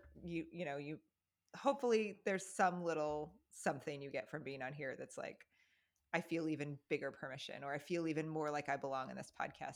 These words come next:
space, you know, from here." But I always hear it in other people's stories too. And,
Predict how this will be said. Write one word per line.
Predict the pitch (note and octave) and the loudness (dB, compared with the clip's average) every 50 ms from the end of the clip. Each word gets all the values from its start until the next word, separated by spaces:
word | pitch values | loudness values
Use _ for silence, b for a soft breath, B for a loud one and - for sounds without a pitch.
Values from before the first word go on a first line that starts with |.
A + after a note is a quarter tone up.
| - | -10
space, | - - - - - - - - - - - _ | -12 -10 -10 -10 -10 -12 -12 -14 -14 -14 -14 _
you | - E3 | -6 -4
know, | D3+ C3+ B2+ C3 | -4 -2 -4 -4
from | C3 - - D3+ B2+ C3 | -6 -6 -6 -6 -6 -4
here." | C3+ D3+ B2+ A2+ A#2 - B B B B B B B B B B _ _ _ | -6 -4 -4 -4 -6 -6 B B B B B B B B B B _ _ _
But | - D#3 D3 | 6 8 8
I | D3+ D#3+ | 10 10
always | F#3 G#3+ A#3 A3+ A#3 | 10 8 8 6 4
hear | - A#3 G#3+ G#3+ | 0 2 4 4
it | F#3+ | 4
in | F3+ E3 | 6 4
other | E3 E3 F#3 F3 | 4 4 4 2
people's | - G3 - - D3 D3 - | 2 -4 -2 -2 -4 -4 -4
stories | - - D#3+ C#3 C#3 C3+ C#3 C#3+ C#3+ C#3+ C#3+ - - - - _ _ _ - | -4 -2 -2 0 0 0 -2 -2 -4 -4 -6 -10 -12 -14 -16 _ _ _ -4
too. | - - C#4 C4+ G3 C#3 A#2+ - - - - _ _ _ _ _ _ _ _ _ _ - | 2 4 6 6 6 4 2 0 -6 -10 -14 _ _ _ _ _ _ _ _ _ _ 6
And, | D#3+ D#3+ D#3 D3+ D3 D3 C#3+ C#3+ C#3 - | 6 8 8 6 4 2 -2 -6 -8 -10